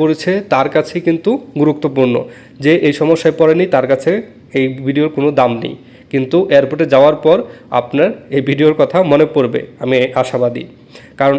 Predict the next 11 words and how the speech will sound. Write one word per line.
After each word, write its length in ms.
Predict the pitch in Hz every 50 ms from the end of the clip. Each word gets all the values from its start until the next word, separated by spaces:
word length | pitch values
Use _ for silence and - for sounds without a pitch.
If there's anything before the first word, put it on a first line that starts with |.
| 139 143
আমাদের 220 | 139 147 156 170 175 180
এই 60 | 180 175 175
পরিচিত 320 | 175 170 170 170 180 175 180 160 151
একজন 220 | 147 143 156 151 143 135
লোক, 120 | 143 175 - - - - - -
সে, 140 | - 143 139 139 135 135 131 135 135 - - - - - - - - _ _ - - -
মানে, 160 | 143 135 143 147 139 - 156
কোনো 120 | 156 160 147 160
কিছু 140 | 156 - 160 - -
চেক 140 | 151 143 147 - 151
না 60 | 143